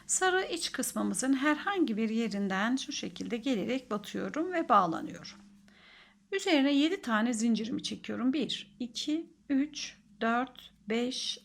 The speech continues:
altı, yedi. Tığımın başını doluyorum. Aynı yere gelerek batıyorum ve üç defa da çekiyorum. Bir,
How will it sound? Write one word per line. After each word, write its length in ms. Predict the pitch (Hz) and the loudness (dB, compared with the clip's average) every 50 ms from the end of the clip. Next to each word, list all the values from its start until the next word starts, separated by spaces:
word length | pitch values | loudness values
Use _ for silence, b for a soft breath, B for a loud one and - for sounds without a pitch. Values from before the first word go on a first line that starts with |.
| - | 0
altı, 480 | - 220 214 208 208 208 - - 247 254 | 2 2 2 2 0 -4 -6 -6 -4 -4
yedi. 480 | 247 233 202 196 214 180 170 175 175 175 B B B B B B B B - | -4 -2 -2 0 0 0 0 -2 -6 -12 B B B B B B B B -12
Tığımın 420 | - - 480 440 403 359 302 269 | -10 -8 -6 0 4 6 6 6
başını 400 | 262 254 - - 254 240 233 202 | 6 6 2 2 2 0 0 0
doluyorum. 720 | 214 226 208 185 170 170 165 170 220 247 294 370 - - - _ _ _ b b b b b b b b _ _ _ _ _ _ | -2 -2 -2 -2 -2 -2 -2 0 0 0 0 0 -2 -6 -16 _ _ _ b b b b b b b b _ _ _ _ _ _
Aynı 300 | - 392 427 415 392 311 | -4 -2 0 4 6 6
yere 260 | 269 240 233 196 226 | 6 6 6 4 2
gelerek 560 | 220 220 302 320 277 247 196 202 196 196 - - | 0 2 2 2 4 2 2 0 -2 -2 -2 -2
batıyorum 480 | 277 269 - - 254 247 254 269 277 | -2 -2 -2 0 0 2 4 4 4
ve 40 | - | 2
üç 300 | - 403 403 - - - | 2 -2 -6 -6 -4 -2
defa 320 | 240 226 226 220 208 214 | -4 -2 0 0 0 0
da 80 | 214 262 | 0 -2
çekiyorum. 560 | 254 - 226 208 - - 196 180 196 214 233 | -2 -2 -4 -6 -6 -6 -6 -2 -2 0 0
Bir, 540 | 254 277 220 - - - - - - - - | 0 0 0 -2 -4 -6 -8 -8 -10 -12 -16